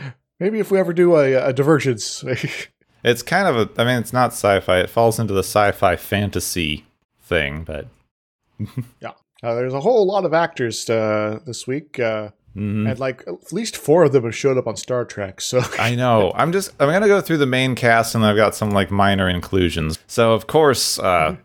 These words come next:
Speaker 2: this enti-, everyone knows Total Recall stars Arnold Schwarzenegger as Douglas Quaid.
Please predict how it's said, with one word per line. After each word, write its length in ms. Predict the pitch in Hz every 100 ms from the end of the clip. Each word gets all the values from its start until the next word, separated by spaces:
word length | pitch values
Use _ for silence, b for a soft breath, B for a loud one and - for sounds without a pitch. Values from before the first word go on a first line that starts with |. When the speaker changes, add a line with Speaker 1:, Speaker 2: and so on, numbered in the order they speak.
| _
Speaker 2:
this 220 | 101 101 107
enti-, 280 | 95 113
everyone 480 | 131 131 123 107 101
knows 300 | 95 85 85
Total 320 | - 101 98
Recall 560 | 90 95 - 92 90 90 B
stars 480 | - 107 101 98 87
Arnold 300 | - 110 110
Schwarzenegger 800 | - 107 104 - 101 98 101 98
as 240 | 95 87
Douglas 460 | - 101 104 104 -
Quaid. 560 | - 107 92 85 101